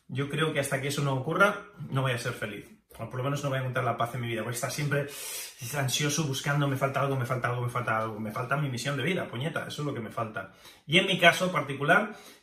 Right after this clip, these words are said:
creo que es la maestría sobre uno mismo, el dominio sobre uno mismo. Yo toda mi vida trabajándome en el campo de las artes marciales, del ejército, de la espiritualidad, de la medicina china, etcétera.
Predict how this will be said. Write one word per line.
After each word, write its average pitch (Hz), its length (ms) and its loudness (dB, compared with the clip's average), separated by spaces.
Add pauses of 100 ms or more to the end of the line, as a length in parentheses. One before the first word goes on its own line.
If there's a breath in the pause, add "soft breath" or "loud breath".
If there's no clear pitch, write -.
creo 151 260 0
que 139 60 -2
es 135 80 -4
la 131 120 2
maestría 135 440 2
sobre 135 280 -2
uno 123 120 -2
mismo, 135 280 0
el 156 100 0
dominio 127 300 -2
sobre 113 240 -4
uno 113 100 -6
mismo. 139 260 -4
Yo 117 140 -4 (160)
toda 127 180 -4
mi 120 120 -4
vida 127 280 -2
trabajándome 123 600 -2
en 120 80 -2
el 110 100 -6
campo 117 220 -4
de 113 60 0
las 117 120 -2
artes 117 200 -8
marciales, 123 480 -4
del 123 100 -4
ejército, 120 460 -6
de 113 60 -4
la 110 60 -6
espiritualidad, 123 600 -4
de 117 80 -2
la 110 60 -4
medicina 120 300 -4
china, 123 240 -6
etcétera. 151 480 -2